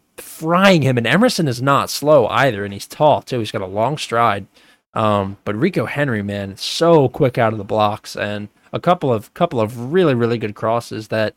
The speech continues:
Mbeumo couldn't finish. There's one where he just, he just couldn't get, get over the ball and blow it over the bar. Brentford could have won. Tottenham could have won. Could have been a draw. Was a draw. Um, this was high wire football in the first half. I mean, this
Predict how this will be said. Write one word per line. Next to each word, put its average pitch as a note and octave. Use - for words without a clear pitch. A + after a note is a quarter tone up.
Mbeumo C3
couldn't C3+
finish. A#2
There's A#2
one A#2
where G#2
he G#2+
just, A2
he A#2+
just A2
couldn't C#3+
get, A#2+
get A2+
over A#2
the G#2+
ball A2+
and G#2+
blow B2
it A#2
over A2
the G#2
bar. G#2+
Brentford F#3
could G3+
have D3+
won. F3
Tottenham E3+
could E3
have C#3+
won. D3
Could E3+
have D#3+
been D#3+
a D3+
draw. C#3+
Was C3
a C#3
draw. C#3+
Um, A2
this F3
was G#2
high B2+
wire G#2
football A2
in G#2
the G#2
first -
half. G#2
I G#2+
mean, G#2
this A#2+